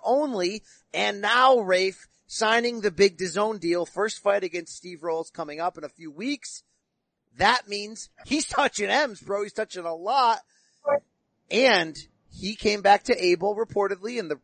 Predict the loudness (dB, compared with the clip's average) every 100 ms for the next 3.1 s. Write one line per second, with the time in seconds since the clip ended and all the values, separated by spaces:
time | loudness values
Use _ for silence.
0 | -14 -8 -6 -6 -8 -12 -10 -4 -2 -2
1 | -2 0 0 -2 -6 -2 2 2 2 _
2 | _ _ -10 -8 -6 0 4 4 2 -6
3 | -12